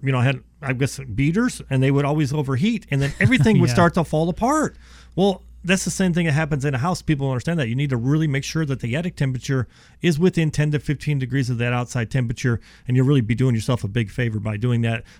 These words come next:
Speaker 1: lowering those attic temperatures, and make the house a lot more comfortable.
Speaker 2: Tom's number to get the free attic analysis, two eight one, seven four nine,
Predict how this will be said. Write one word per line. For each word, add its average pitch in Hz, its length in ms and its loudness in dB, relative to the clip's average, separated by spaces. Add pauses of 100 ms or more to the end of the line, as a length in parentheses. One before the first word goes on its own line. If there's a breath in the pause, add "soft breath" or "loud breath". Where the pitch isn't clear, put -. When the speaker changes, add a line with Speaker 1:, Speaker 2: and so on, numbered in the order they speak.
Speaker 1:
lowering 143 260 4
those 117 160 0
attic 120 180 -4
temperatures, 123 440 -4
and 123 100 -2
make 117 140 0
the 110 80 -2
house 113 220 -2
a 107 40 -4
lot 104 120 -6
more 98 100 -8
comfortable. 95 480 -8 (460 soft breath)
Speaker 2:
Tom's 156 400 6
number 143 260 6
to 123 100 -2
get 127 200 0
the 123 80 -4
free 139 260 0
attic 123 240 2
analysis, 120 560 0
two 156 280 4
eight 151 180 2
one, 127 420 2
seven 143 420 0
four 143 260 0
nine, 117 380 2